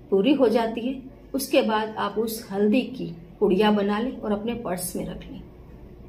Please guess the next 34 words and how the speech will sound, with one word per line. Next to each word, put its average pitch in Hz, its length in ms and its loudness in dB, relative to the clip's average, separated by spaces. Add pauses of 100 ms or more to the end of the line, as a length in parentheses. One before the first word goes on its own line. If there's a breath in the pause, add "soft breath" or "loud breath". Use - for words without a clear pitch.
(1800 loud breath)
दोस्तों, 302 460 6 (600)
मैं 254 280 6
कहूँगी 311 540 6
और 247 240 2
आपको 214 320 2
कितना 254 400 2
अनुभव 220 360 2
होता 202 260 2
है, 214 200 -2 (340)
आप 240 200 2
कितना 247 280 2
उस 247 140 0
पर 233 120 2
believe 196 300 4
कर 233 180 0
पाते 220 320 0
हैं, 240 140 -2
ये 208 140 2
आपका 170 360 0
matter 220 400 0
है, 247 80 -4
आपकी 180 320 -4
बुद्धि 226 340 0
आपका 226 240 2
कितना 214 360 -2
साथ 190 240 -2
देती 190 360 -2
है, 202 160 -2 (1300 loud breath)
ये 254 60 4
आप 208 300 4
पर 285 100 8
depend 254 380 4
करता 220 300 0
है। 233 160 -2